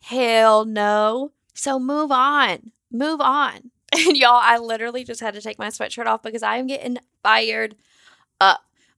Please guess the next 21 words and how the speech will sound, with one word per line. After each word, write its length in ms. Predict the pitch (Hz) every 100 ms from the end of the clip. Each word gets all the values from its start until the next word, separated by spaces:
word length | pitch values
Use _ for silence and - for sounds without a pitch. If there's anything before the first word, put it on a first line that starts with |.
| 226
Honestly, 580 | 233 254 330 330 330 -
I, 100 | -
like, 160 | 240 254
move 220 | 254 214
around 280 | 208 208 220
so 120 | 240
much 180 | 226 214
during 160 | 220 214
these 140 | 214
episodes 440 | 202 214 233 214
'cause 120 | - 240
I, 140 | 247
like, 200 | 320 330
pretend 760 | - 294 262 - 240 233 262 247
you 160 | 247
are 140 | 240 220
right 400 | 208 202 247 254
in 200 | 277 254
front 240 | - 240 220
of 140 | 208
me 320 | 214 214 214